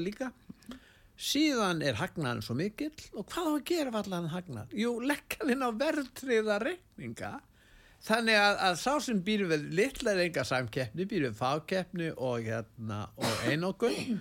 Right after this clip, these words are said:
<clears throat> hagnaðurinn er síðan tryggður með verðtryggingu og vöxtum á verðtryggðan höfuðstól.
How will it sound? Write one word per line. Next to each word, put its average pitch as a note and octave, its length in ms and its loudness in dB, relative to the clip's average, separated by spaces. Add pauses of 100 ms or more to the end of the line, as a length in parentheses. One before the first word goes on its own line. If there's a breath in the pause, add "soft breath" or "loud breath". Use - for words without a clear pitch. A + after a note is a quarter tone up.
(140)
<clears throat> - 200 -8
hagnaðurinn F3+ 840 2 (200)
er D#3+ 140 4
síðan D#3 460 2
tryggður G3+ 580 2
með E3 240 0
verðtryggingu C3+ 720 -8 (120)
og D#3+ 120 -6
vöxtum G#3 560 -6
á D#3+ 100 -2
verðtryggðan G3 560 -2
höfuðstól. G3+ 380 -10